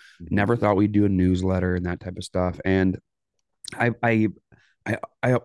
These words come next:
Speaker 2: I would love for all my businesses to be fully formed and just me be able to develop an S O P where, like, if I get ran over by a bus, somebody else can come in and be like, "Hey."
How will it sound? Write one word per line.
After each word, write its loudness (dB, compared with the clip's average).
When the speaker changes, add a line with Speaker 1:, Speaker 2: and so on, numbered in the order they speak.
Speaker 2:
I 0
would 2
love 2
for -2
all 2
my 0
businesses -4
to -8
be -6
fully -4
formed -4
and -2
just -4
me 2
be 2
able 0
to -4
develop -4
an -6
S -8
O -2
P -4
where, -6
like, -8
if -12
I -2
get -4
ran 0
over -2
by -2
a -6
bus, -4
somebody -4
else -4
can -10
come -4
in -2
and -4
be -4
like, -6
"Hey." -2